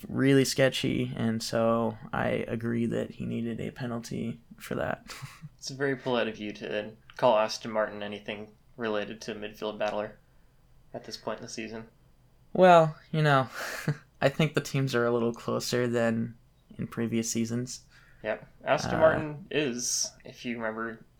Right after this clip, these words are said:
Speaker 2: after this race, still the only team without any points for the season.
Speaker 1: This is true. So,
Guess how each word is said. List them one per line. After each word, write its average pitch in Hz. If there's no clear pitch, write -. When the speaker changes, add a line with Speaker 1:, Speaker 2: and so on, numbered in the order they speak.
Speaker 2:
after 120
this 117
race, 120
still -
the 117
only 120
team 113
without -
any 107
points 110
for -
the 107
season. 110
Speaker 1:
This 127
is 123
true. 117
So, 120